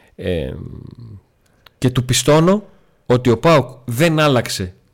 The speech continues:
τρόπο παιχνιδιού και τρόπο επίθεσης από το ένα μέχρι το ενενήντα πέντε. Ούτε με Καντήλια έπαιξε,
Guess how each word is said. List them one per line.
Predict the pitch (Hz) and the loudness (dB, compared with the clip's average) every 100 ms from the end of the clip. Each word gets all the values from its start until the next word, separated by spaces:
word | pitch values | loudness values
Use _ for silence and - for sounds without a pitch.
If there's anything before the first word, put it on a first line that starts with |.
| _ | _
τρόπο | 131 151 147 | 2 4 2
παιχνιδιού | 127 123 120 107 123 127 90 - _ _ _ _ | -2 -4 -4 -4 -2 -2 -2 -10 _ _ _ _
και | - 107 | -6 -6
τρόπο | - 143 151 104 85 - _ _ _ _ - | 0 2 2 0 -8 -10 _ _ _ _ -4
επίθεσης | 113 - 143 131 139 185 208 - _ _ _ _ _ _ _ _ _ _ _ _ _ - _ _ _ _ _ _ | -4 0 0 0 0 2 0 -4 _ _ _ _ _ _ _ _ _ _ _ _ _ -20 _ _ _ _ _ _
από | 117 120 117 | -8 -6 -6
το | - 107 | -4 0
ένα | 135 202 233 - _ _ _ _ _ | 2 2 0 -8 _ _ _ _ _
μέχρι | 127 156 160 | -2 0 2
το | |
ενενήντα | 139 127 117 | 0 0 -2
πέντε. | 107 90 71 - _ _ _ _ _ _ _ _ _ _ _ _ _ _ _ _ _ _ _ _ _ _ _ _ _ _ _ _ _ - _ - | -2 -8 -10 -20 _ _ _ _ _ _ _ _ _ _ _ _ _ _ _ _ _ _ _ _ _ _ _ _ _ _ _ _ _ -20 _ -2
Ούτε | 135 160 160 | 0 2 2
με | 147 | 0
Καντήλια | - 131 127 143 135 | 0 0 2 2 2
έπαιξε, | 127 101 - - 82 | 0 -4 -8 -14 -16